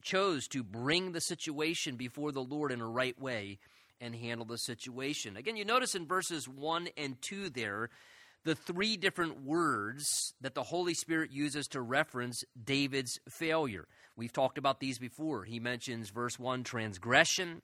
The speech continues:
He mentions verse two, sin being covered. And then in verse, excuse me, verse one, he mentions sin.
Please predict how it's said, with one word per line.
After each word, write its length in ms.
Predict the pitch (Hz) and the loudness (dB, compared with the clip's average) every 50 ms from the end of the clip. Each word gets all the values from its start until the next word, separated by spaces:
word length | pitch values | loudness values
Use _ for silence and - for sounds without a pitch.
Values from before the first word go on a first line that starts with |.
| _ - _ _ | _ -20 _ _
He 100 | - 123 | -10 -6
mentions 380 | 120 120 120 117 135 127 113 98 | -6 -6 -4 -4 -4 -6 -6 -6
verse 320 | 104 120 120 120 - - | -4 -4 -2 -2 -2 -4
two, 300 | - - 151 127 117 107 | -6 -6 -6 -6 -6 -4
sin 680 | - - - - - 160 160 160 170 170 170 180 170 165 - - | -2 0 0 2 4 4 4 4 4 2 0 -2 -4 -6 -6 -2
being 260 | 135 147 151 147 139 | 0 0 0 0 -2
covered. 480 | - - 160 156 139 156 156 156 147 135 - - - - _ - | -2 0 0 0 2 2 2 0 0 -2 -6 -18 -20 -18 _ -10
And 160 | 120 120 117 | -6 -4 -2
then 120 | 127 131 | -2 0
in 140 | 131 127 127 | 0 -2 -4
verse, 380 | 113 98 127 131 135 135 - - - 110 113 | -4 -4 -4 -2 -2 -2 -4 -8 -10 -12 -14
excuse 180 | 113 117 - 143 | -12 -8 -6 -6
me, 100 | 123 110 | -6 -6
verse 320 | 95 85 123 123 117 - - | -4 -2 -2 -2 -2 -2 -6
one, 260 | 120 123 143 151 139 | -4 0 2 2 2
he 100 | 131 123 | 2 0
mentions 380 | 117 120 113 - - 113 107 - | -4 -4 -4 -4 -6 -6 -4 -4
sin. 260 | - 120 123 139 151 | -2 -2 -2 -4 -4